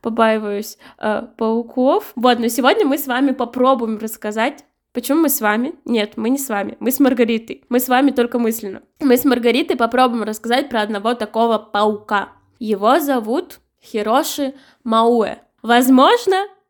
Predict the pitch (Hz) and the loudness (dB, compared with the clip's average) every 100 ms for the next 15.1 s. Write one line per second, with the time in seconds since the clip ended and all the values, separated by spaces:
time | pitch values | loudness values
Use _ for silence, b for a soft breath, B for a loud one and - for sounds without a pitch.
0 | _ 233 240 330 339 269 233 254 262 240 | _ -4 -2 0 -2 0 2 2 2 0
1 | 220 214 226 240 220 196 226 196 - _ | -2 -2 0 0 -2 -2 -4 -6 -10 _
2 | _ _ _ - 202 254 254 262 349 381 | _ _ _ -16 -2 0 2 4 2 2
3 | 269 226 262 294 302 269 240 247 240 233 | -2 0 0 0 0 -2 2 2 2 -2
4 | 226 226 233 220 - 214 320 - 269 247 | -6 -2 -2 -2 -6 -2 -2 0 0 0
5 | 247 240 240 220 220 208 - 202 220 220 | 2 0 0 0 0 -4 -4 -2 -2 -2
6 | 220 226 214 208 202 208 294 381 226 - | -2 -4 -4 -4 -4 -2 0 0 -2 -8
7 | B B B 214 226 233 277 233 220 240 | B B B 0 0 2 0 2 2 2
8 | 262 277 220 220 240 277 220 214 214 214 | 0 -2 -4 0 -2 -2 -6 -4 -4 -4
9 | 208 - 214 226 349 311 226 214 214 240 | -4 -8 -4 -2 2 0 -2 -6 -8 -6
10 | 214 214 226 214 214 208 208 208 214 220 | -4 -4 -2 -2 -2 -4 -4 -6 0 2
11 | 302 - 247 226 - _ _ _ - - | 2 0 -4 -4 -4 _ _ _ -20 -18
12 | - - - - 214 220 214 214 - 240 | -14 -10 -12 -12 -2 -2 0 -4 -2 0
13 | 247 240 - 214 226 220 247 240 226 220 | 2 0 0 -2 -4 -2 -2 -2 -10 0
14 | 226 226 214 208 196 - - 208 220 214 | 0 0 -4 -4 -4 -8 -6 -4 -2 -4